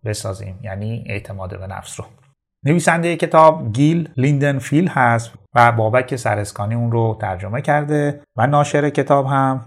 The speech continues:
نشر هرمس هست. این کتاب فقط به شکل کاغذی به نظر چاپ شده و نسخهٔ الکترونیکش رو من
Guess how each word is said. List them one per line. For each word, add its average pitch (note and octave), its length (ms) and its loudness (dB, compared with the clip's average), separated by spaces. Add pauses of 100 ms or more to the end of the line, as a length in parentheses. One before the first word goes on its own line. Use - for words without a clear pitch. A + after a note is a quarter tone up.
(100)
نشر A#2 380 -2
هرمس F#2+ 640 -6
هست. - 320 -20 (480)
این F#3 120 -2
کتاب F3+ 240 2
فقط F3+ 260 -2
به C3 100 -6
شکل D#3 300 -6
کاغذی G#2+ 720 -2 (200)
به G#2+ 80 -4
نظر G2+ 320 -2
چاپ G2 260 -6
شده G2+ 280 -8 (100)
و C3+ 100 -2
نسخهٔ C3+ 540 -2
الکترونیکش G#2+ 800 -4
رو C3+ 60 -6
من A#2 380 -2